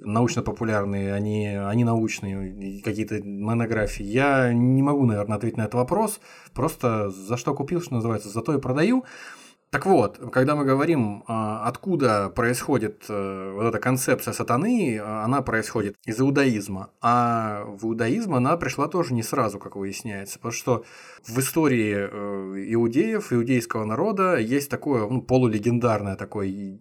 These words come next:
происшествие, как вавилонское пленение. То есть, э, вавилоняне, вавилоняне, вавилоняне, а,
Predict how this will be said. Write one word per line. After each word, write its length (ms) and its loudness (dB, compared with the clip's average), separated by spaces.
происшествие, 640 0
как 220 -6
вавилонское 560 0
пленение. 680 0
То 80 -12
есть, 260 -14
э, 120 -6
вавилоняне, 920 0
вавилоняне, 800 2
вавилоняне, 880 0
а, 680 0